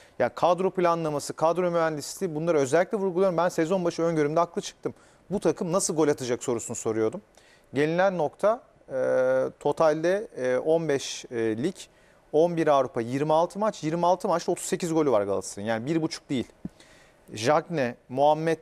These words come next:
düzenli oynamıyorlar. Doğal olarak gol sayıları az. Kerem dışında Galatasaray'da banko tabela yapar diyebileceğiniz bir oyuncu yok. Stoperleriniz gol atmaz. Bekleriniz asist yapmaz. Orta sahaya gelelim. Berkan, Taylan, tırnak içinde Berkan çok düz kalıyor.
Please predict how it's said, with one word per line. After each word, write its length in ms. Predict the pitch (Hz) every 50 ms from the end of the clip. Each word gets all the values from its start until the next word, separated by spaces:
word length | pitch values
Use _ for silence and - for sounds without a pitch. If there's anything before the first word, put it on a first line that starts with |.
| -
düzenli 400 | 139 135 120 135 151 151 160 160
oynamıyorlar. 580 | 156 151 147 143 139 135 127 123 123 120 113 110
Doğal 100 | 131 131
olarak 280 | 139 139 143 135 113 117
gol 180 | 127 143 160
sayıları 420 | 156 - 175 170 170 160 156 151 180
az. 200 | 220 - - - _ _ _ _ _ _ _ -
Kerem 400 | - 156 156 190 226 233 214 196
dışında 300 | - - - 170 156 156
Galatasaray'da 800 | 151 165 185 202 190 - - 170 143 135 131 160 196 254 294 - _ _
banko 360 | 135 139 156 196 202 - 190 165
tabela 340 | - 170 160 165 190 190
yapar 340 | 185 180 175 - 190 185 160
diyebileceğiniz 460 | 160 170 170 160 160 151 185 190 165
bir 60 | 175 185
oyuncu 280 | 175 185 185 165 180
yok. 120 | 156 - -
Stoperleriniz 600 | - - 170 160 - 165 151 151 165 185 175 156
gol 160 | 180 180 180
atmaz. 480 | 180 170 - 165 135 113 - - - - _ _ _ _ _ _ _ _ -
Bekleriniz 600 | 117 123 156 160 160 - 170 175 170 175 180 -
asist 360 | - 151 139 - - - - 175
yapmaz. 500 | 139 110 - - 110 139 175 - - - _ _ _ _ _ _ -
Orta 300 | 127 123 147 - - 196
sahaya 340 | 190 - 208 202 202 202 202
gelelim. 400 | 196 202 190 180 175 180 202 214 - _ _ _ _ _ _ _ _ _ -
Berkan, 520 | 123 127 143 139 143 139 - 175 185 190
Taylan, 460 | 170 180 170 170 170 165 175 196 214 202 - _ _ _ _ _ -
tırnak 320 | - 147 139 160 175 170
içinde 280 | - - - 175 165 139
Berkan 340 | 139 135 135 - 175 180 175
çok 220 | - 208 180 156
düz 180 | 156 180 - -
kalıyor. 400 | - 226 196 151 123 107 98